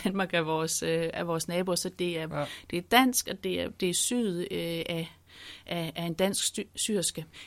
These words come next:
Speaker 1: Det er jo ganske få styk, vi har i det, og prisen er selvfølgelig også højere, end hvis man køber noget, der er lavet og produceret i Kina.
Speaker 2: Ja.
Speaker 1: Men når vi har vores egen produktion, jamen, så vælger vi selvfølgelig vores egen model. Og der har vi jo fundet frem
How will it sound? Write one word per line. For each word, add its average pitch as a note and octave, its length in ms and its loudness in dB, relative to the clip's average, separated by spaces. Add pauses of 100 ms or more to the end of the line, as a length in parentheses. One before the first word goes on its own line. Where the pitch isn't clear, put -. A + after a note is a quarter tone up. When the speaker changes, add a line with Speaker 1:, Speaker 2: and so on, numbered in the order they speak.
(120)
Speaker 1:
Det A3 80 2
er G#3+ 40 2
jo G3+ 120 2
ganske G3 320 0
få G3 240 4
styk, - 360 2
vi D#3+ 60 0
har F3+ 260 0
i D#3+ 60 -4
det, F3+ 200 2
og - 120 -10
prisen G#3 400 -2
er F#3 60 -4
selvfølgelig G3+ 520 2
også F#3 200 0
højere, F#3+ 300 2
end F3+ 80 -2
hvis F3 240 -2
man F3+ 220 0
køber G#3 300 2
noget, F3+ 300 0
der F3+ 80 0
er E3+ 120 0
lavet F3+ 340 -2
og F#3+ 60 -6
produceret G3 460 -4
i - 20 -6
Kina. F#3+ 400 -6 (220)
Speaker 2:
Ja. - 40 -8 (300)
Speaker 1:
Men G#3 260 2
når G#3 200 2
vi G3 80 2
har F#3+ 220 -2
vores E3+ 200 -6
egen A#3 260 2
produktion, E3+ 580 -8 (360)
jamen, F3 260 -2 (180)
så - 220 2 (100)
vælger G3+ 240 4
vi F#3 80 -4
selvfølgelig F#3+ 500 0
vores D3+ 200 -2
egen E3 260 -6
model. D#3+ 300 -8 (520)
Og G3 80 -8 (120)
der E4 80 4
har C4 160 0
vi G3+ 100 2
jo F3+ 80 4
fundet E3 340 -4
frem F#3 240 -2